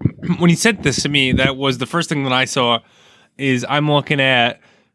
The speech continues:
two thirty and four o'clock start times, one o'clock start times, two o'clock start times. I was like, "This list, it's fantastic." Um, and it, it feels a little, it feels a little bit like, uh,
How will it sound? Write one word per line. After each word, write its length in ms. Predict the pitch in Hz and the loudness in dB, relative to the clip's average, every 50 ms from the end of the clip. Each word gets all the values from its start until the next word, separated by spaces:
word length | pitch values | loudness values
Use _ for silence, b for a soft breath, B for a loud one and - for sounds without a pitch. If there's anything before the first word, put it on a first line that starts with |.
| _ _ - - | _ _ -20 -16
two 220 | - - - 180 180 | -4 0 2 2 4
thirty 440 | 185 - 170 156 147 143 147 143 - - | 4 2 2 4 4 4 2 0 -2 -6
and 240 | 120 123 117 110 | -8 -8 -8 -8
four 300 | - - - 156 165 165 170 | -8 -4 0 2 4 4 2
o'clock 320 | - - 165 151 143 139 | 2 0 0 0 0 -2
start 340 | - - - 135 123 117 - | -4 -4 -4 -2 -2 -4 -4
times, 400 | - 127 120 113 110 110 107 104 | -4 -2 -2 -2 -2 -4 -4 -4
one 220 | 120 135 160 185 | -2 0 2 2
o'clock 340 | 196 180 - 180 147 131 120 | 2 0 0 0 -2 -2 -2
start 260 | - - 131 117 117 113 | -4 -4 -4 -4 -4 -4
times, 360 | - 127 113 113 110 113 - | -6 -6 -4 -4 -6 -8 -6
two 200 | - - 202 220 | -2 0 2 0
o'clock 340 | 196 - - 143 113 107 - | 0 0 -2 -2 -2 -2 -4
start 240 | - 127 117 117 - | -4 -4 -4 -4 -6
times. 240 | - 123 117 113 | -8 -8 -6 -6
I 60 | 117 113 | -6 -6
was 80 | 113 117 110 | -6 -6 -8
like, 100 | 110 117 117 | -8 -8 -8
"This 200 | 117 113 - - | -8 -8 -6 -6
list, 220 | 123 120 - - - | -6 -6 -6 -6 -6
it's 160 | 147 147 - | -8 -4 0
fantastic." 640 | 143 127 113 - 135 123 117 113 - - 123 117 B B B B B B B B 110 B | 0 0 0 0 0 0 0 0 0 -2 -4 -4 B B B B B B B B -20 B
Um, 640 | - - 123 120 117 113 113 110 110 110 117 - - _ _ _ _ _ _ _ _ _ _ _ _ _ _ _ _ _ _ _ _ _ _ _ - | -4 -2 0 2 2 2 2 0 -2 -4 -8 -10 -14 _ _ _ _ _ _ _ _ _ _ _ _ _ _ _ _ _ _ _ _ _ _ _ -4
and 540 | 135 131 123 123 123 120 120 120 120 120 - | -2 0 2 2 2 0 0 -2 -4 -6 -8
it, 160 | - 131 123 - _ _ - | -10 -10 -10 -10 _ _ -10
it 140 | 151 151 143 | -10 -10 -10
feels 320 | - - 175 214 240 240 | -6 -2 0 0 2 2
a 80 | 226 247 | 0 0
little, 420 | 226 214 226 233 254 262 294 - _ _ | 0 0 0 0 0 0 -2 -6 _ _
it 200 | - 143 - _ | -18 -18 -18 _
feels 320 | - - 190 220 247 277 | -8 -4 -2 0 2 2
a 20 | 285 262 | 2 2
little 180 | 226 220 214 214 | 2 2 2 2
bit 260 | 214 220 233 247 240 _ _ _ _ _ _ _ _ _ _ _ _ _ _ _ _ _ _ _ _ _ _ _ _ _ _ _ _ _ - - _ _ _ _ _ - | 4 4 4 2 2 _ _ _ _ _ _ _ _ _ _ _ _ _ _ _ _ _ _ _ _ _ _ _ _ _ _ _ _ _ -20 -20 _ _ _ _ _ -6
like, 380 | 143 151 156 165 175 - - | -2 0 2 2 2 2 2
uh, 440 | 185 180 180 180 180 180 180 170 156 | 4 4 4 6 4 4 4 2 0